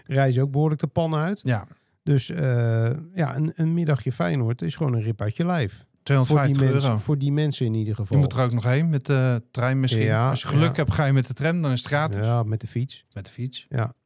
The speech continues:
Speaker 1: ik, ehm, ja, ik vind, ik, voor een volksclub, eh, moet ik zeggen, vind ik dat, eh, aan de hoge kant.
Speaker 2: Ja.
Speaker 1: Laat ik het, laat ik het netjes zeggen.
Speaker 2: Dus er was protest, wat, eh,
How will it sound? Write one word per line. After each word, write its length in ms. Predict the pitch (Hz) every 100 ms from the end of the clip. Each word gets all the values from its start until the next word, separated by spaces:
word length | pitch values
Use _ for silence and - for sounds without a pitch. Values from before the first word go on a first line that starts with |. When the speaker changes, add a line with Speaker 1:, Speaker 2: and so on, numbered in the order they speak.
| -
Speaker 1:
ik, 260 | 127 -
ehm, 500 | 107 98 95 98 98 101 101 _ -
ja, 200 | 120 117
ik 160 | 110 -
vind, 140 | -
ik, 120 | 120 - _
voor 220 | - 113
een 80 | 101
volksclub, 580 | 104 107 - 127 131 - 131
eh, 440 | 110 104 101 104
moet 200 | 107 104
ik 80 | 104
zeggen, 280 | - 110 110
vind 140 | 117
ik 60 | 107
dat, 300 | 110 - 127
eh, 80 | 135
aan 80 | 120
de 60 |
hoge 280 | 117 156 156
kant. 380 | 107 95 95 - _ _
Speaker 2:
Ja. 280 | 131 131 101
Speaker 1:
Laat 160 | 139 113
ik 60 |
het, 100 | 120 -
laat 180 | 135 110
ik 60 |
het 140 | 113 -
netjes 300 | 98 - -
zeggen. 360 | 92 87 95 _
Speaker 2:
Dus 220 | 143 156
er 60 | 160
was 160 | 147 -
protest, 640 | 143 131 156 180 - -
wat, 220 | 135 131
eh, 120 | -